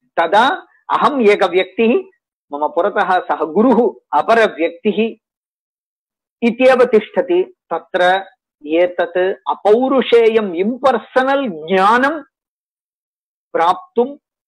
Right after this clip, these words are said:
न शक्यते। तदा एव तादृशभावः यदा भवति, तदा एव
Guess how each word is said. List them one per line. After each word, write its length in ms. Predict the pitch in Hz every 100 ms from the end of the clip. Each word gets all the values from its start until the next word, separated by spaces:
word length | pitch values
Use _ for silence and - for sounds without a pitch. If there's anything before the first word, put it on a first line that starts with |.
| _ -
न 120 | 147
शक्यते। 520 | - - - 151 _ _ _ _ _ _ _ _ _ _ _ _ _ _ _ -
तदा 280 | 151 196 220
एव 560 | 254 269 277 196 175 - _ _ _ _ 147
तादृशभावः 880 | 165 220 247 233 185 180 214 214 208
यदा 280 | 175 180
भवति, 300 | 180 170 175
तदा 320 | 185 151 156 170
एव 500 | 175 175 214 339